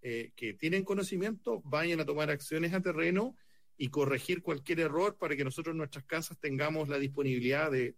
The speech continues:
todo esto, de todas estas, este, este tipo de energías que necesitamos para vivir día a día.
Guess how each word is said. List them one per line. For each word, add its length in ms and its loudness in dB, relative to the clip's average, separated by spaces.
todo 260 2
esto, 560 -2
de 80 -8
todas 380 0
estas, 400 -4
este, 320 -2
este 120 -4
tipo 180 2
de 80 4
energías 280 0
que 80 -2
necesitamos 640 2
para 180 2
vivir 320 4
día 140 2
a 40 2
día. 220 -4